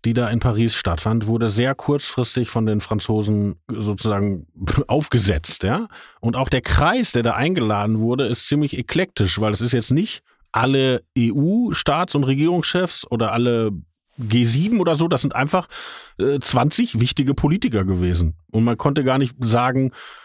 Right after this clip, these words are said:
nach welchem System die ausgewählt s-, sind. Und da nahm zum Beispiel auch ein führender Vertreter des, äh, State Departments, also der Amerikaner, teil. So. Also d-, das ist sehr kurzfristig angesetzt worden und die Begründung, die die Franzosen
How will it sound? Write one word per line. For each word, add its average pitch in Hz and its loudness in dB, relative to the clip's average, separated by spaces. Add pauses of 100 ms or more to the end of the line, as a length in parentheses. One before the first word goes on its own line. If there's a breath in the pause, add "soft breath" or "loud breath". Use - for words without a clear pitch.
(180 loud breath)
nach 123 0
welchem 123 2
System 214 2
die 143 2
ausgewählt 101 0
s-, 104 -4
sind. 117 2
Und 131 -2
da 120 2
nahm 123 2
zum 139 -2
Beispiel 127 -2
auch 127 -4 (280 loud breath)
ein 120 0
führender 147 0
Vertreter 139 0
des, - -4
äh, 131 -2
State 202 -2
Departments, 98 -2
also 104 0
der 101 -2
Amerikaner, 113 -2
teil. 67 -6 (240)
So. 101 -2 (380 loud breath)
Also 120 2
d-, 120 -2
das 143 0
ist 160 0
sehr 156 2
kurzfristig 147 -2
angesetzt 196 0
worden 160 0
und 131 -2
die 127 0
Begründung, 147 2
die 139 -2
die 139 -2
Franzosen 143 -2